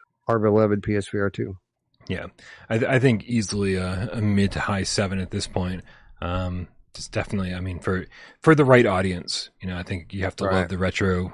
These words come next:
Speaker 2: survival horror games. Uh, I think that people who are not familiar with that might, um, might not understand the appeal here and just kind of find it a little drawn out and repetitive.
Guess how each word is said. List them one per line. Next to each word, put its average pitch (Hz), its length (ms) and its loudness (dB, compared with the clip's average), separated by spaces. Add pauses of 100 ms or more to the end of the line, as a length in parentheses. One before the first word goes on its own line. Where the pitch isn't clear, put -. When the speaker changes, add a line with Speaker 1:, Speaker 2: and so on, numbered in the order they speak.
Speaker 2:
survival 90 540 -2
horror 92 320 -2
games. 95 380 -2 (340)
Uh, 90 240 -4
I - 80 -2
think 104 180 -2
that 92 160 -2
people 90 440 -4 (120)
who - 120 -6
are 90 40 -2
not 104 200 2
familiar 101 340 0
with 95 120 -2
that 95 180 -2
might, 85 300 -8 (500)
um, 82 460 -8 (340)
might 92 220 0 (140)
not 107 280 2
understand 90 540 -2
the 80 80 -6
appeal 85 320 -4
here 82 420 -10
and 92 80 -8
just - 160 -10
kind 85 160 -6
of - 60 -10
find 82 240 -6
it 76 120 -10 (260)
a - 40 -12
little 85 260 -4 (280)
drawn 87 240 0
out 80 160 -4
and 82 80 -10
repetitive. 85 560 -6